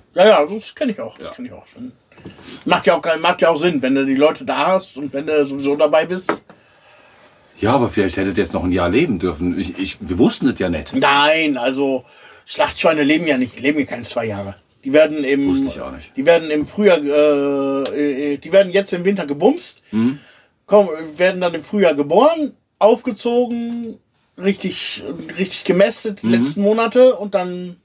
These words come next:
Speaker 2: Ja.
Speaker 1: geschlachtet. Also niemand lässt ein Schwein zwei Jahre alt werden. Auch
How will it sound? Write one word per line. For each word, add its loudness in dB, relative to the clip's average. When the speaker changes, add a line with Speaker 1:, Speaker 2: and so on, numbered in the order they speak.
Speaker 2:
Ja. -4
Speaker 1:
geschlachtet. -2
Also -2
niemand 4
lässt -4
ein -14
Schwein -2
zwei -2
Jahre -2
alt -8
werden. -10
Auch -14